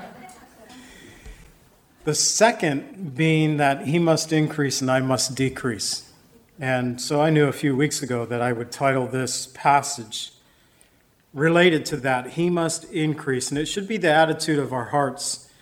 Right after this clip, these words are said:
each of us as believers. We closed out last week with John chapter three, verses one through sixteen,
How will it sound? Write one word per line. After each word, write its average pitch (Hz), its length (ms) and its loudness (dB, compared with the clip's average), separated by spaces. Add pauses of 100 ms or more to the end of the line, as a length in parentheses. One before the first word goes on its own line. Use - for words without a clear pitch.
(300)
each 196 240 2
of 156 120 -2
us 160 160 0
as 160 320 4
believers. 147 840 0 (520)
We 170 180 4
closed 240 360 4
out 180 140 4
last 165 300 4
week 165 560 2 (100)
with 151 540 2
John 165 400 2
chapter 180 400 2
three, 151 260 0
verses 143 400 0
one 156 220 4
through 156 200 0
sixteen, 151 760 0